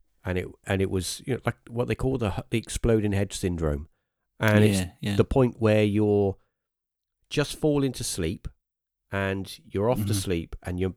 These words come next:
Speaker 1: you're just sort of going into that dream mode, and then it, and then it happens, and it, and it happened for quite a while when I was, uh, when I was younger, and it, I got used to it. I, I sometimes when it first started happening, it was really scary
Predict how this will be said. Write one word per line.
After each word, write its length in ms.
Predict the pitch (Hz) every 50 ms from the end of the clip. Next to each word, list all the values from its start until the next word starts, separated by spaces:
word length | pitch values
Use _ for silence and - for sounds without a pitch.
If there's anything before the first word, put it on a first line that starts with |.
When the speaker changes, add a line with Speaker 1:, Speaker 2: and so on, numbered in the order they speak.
| _ _
Speaker 1:
you're 180 | - - 90
just 240 | 82 - 127 120 -
sort 180 | - - 127 -
of 160 | 104 101 - _ -
going 220 | 123 117 110 107
into 180 | 107 - - 113
that 240 | 107 101 98 - _ _
dream 360 | - 113 113 117 113 107 101
mode, 360 | 90 82 80 80 80 80 - - - _ _ _ _ _ _ _ _ _ _
and 180 | - 95 92 92
then 100 | 92 90
it, 140 | 92 - - _ -
and 140 | - 98 98
then 120 | 95 95
it 100 | 92 76
happens, 600 | 85 92 95 - - 80 71 67 65 - - - _ _ _
and 140 | - 113 123
it, 80 | - - -
and 120 | - 147
it 80 | 180 143
happened 440 | 151 180 - - 147 139 131 135 - - _ _
for 120 | - -
quite 260 | - - - 170 -
a 60 | 120 113
while 460 | 113 127 143 135 107 85 76 71 - - _ _ _ _ _
when 100 | - 113
I 120 | 98 90 90
was, 240 | 87 82 - -
uh, 220 | 92 87 85 82 - -
when 140 | - 101 95
I 40 | 92
was 220 | 92 87 82 -
younger, 440 | 101 101 95 95 90 80 73 67 - _ _ _ _ _ _ _ _ _ _ -
and 140 | - 123 127
it, 140 | 120 - _ _ _ _ _ _
I 120 | - 139 139
got 180 | 139 160 - -
used 280 | 160 202 214 - - -
to 80 | 123
it. 200 | 78 69 - _ _ _ _
I, 180 | 107 117 127 - -
I 80 | - 135
sometimes 600 | - - 185 190 190 - 151 143 135 127 127 -
when 120 | - 147 175
it 160 | 190 - -
first 280 | - - 190 196 180 -
started 280 | - 147 117 - 92
happening, 440 | - 95 87 - - 82 78 73 73 - _ _ _ _ _ _ _ _ _ _ _
it 80 | - 135
was 140 | 131 - 147
really 200 | 156 147 139 120
scary 640 | - - - - 123 135 147 123 87 69 65 -